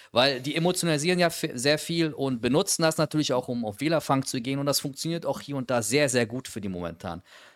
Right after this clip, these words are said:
Aber wenn die jetzt, guck mal, gewinnen würden, du brauchst ja auch erstmal Leute, die auch in der Lage sind, wirtschaftliche Handelspartnerschaften zu führen und Deals einzugehen, ökologisch, ökonomische,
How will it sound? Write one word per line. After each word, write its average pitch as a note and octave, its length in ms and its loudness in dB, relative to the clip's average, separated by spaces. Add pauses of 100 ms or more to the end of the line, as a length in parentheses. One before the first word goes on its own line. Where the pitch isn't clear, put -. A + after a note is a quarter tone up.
(240)
Aber C3+ 280 4
wenn F#3+ 220 2
die E3+ 80 -2
jetzt, A#2+ 260 2
guck D#3+ 100 -2
mal, C3+ 100 2
gewinnen C3 480 2
würden, C3+ 220 0
du G2+ 80 -4
brauchst C3+ 400 4
ja D3 80 4
auch A#2 140 0
erstmal C#3 580 0 (480)
Leute, F3+ 580 4
die B2+ 200 0
auch C3+ 140 0
in B2+ 60 2
der A#2 100 4
Lage D3 400 2
sind, C#3 260 -2
wirtschaftliche D3 1040 2
Handelspartnerschaften C3+ 1300 0
zu C3 120 -10
führen E3+ 540 0
und A2 380 -2
Deals G3+ 360 2
einzugehen, A#2+ 800 2
ökologisch, C3+ 800 2
ökonomische, C3+ 880 2